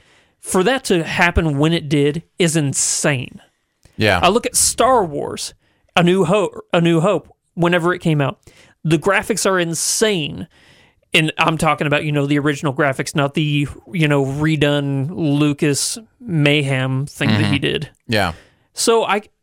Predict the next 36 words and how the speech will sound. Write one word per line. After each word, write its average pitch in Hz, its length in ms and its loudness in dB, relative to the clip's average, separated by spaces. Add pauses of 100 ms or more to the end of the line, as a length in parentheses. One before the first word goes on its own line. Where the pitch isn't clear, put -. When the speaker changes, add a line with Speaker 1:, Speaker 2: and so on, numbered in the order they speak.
(160)
Speaker 1:
I 180 120 2
actually 233 300 0
get 175 340 -2
more 185 440 2
excited. 156 500 -6 (400)
I 214 120 4
look 294 180 0
at 254 80 -2
Jurassic 254 560 -2
Park. 226 400 2 (180)
That 226 180 2
movie 294 220 2
came 254 260 0
out 240 160 0
in 185 200 0
ninety-three, 196 800 -2 (100)
and 180 140 2
the 165 60 2
graphics 214 600 -2
in 202 120 0
that 185 180 0
movie 180 300 2
are 160 140 2
better 175 400 0
than 156 220 -2
some 175 260 0
of 180 60 0
the 160 80 0
graphics 143 460 -2
that 170 140 -4
you 160 80 -2
see 175 200 0
in 147 100 2
movies 151 300 4
Speaker 2:
<laughs> 185 80 0
Speaker 1:
today. 151 720 0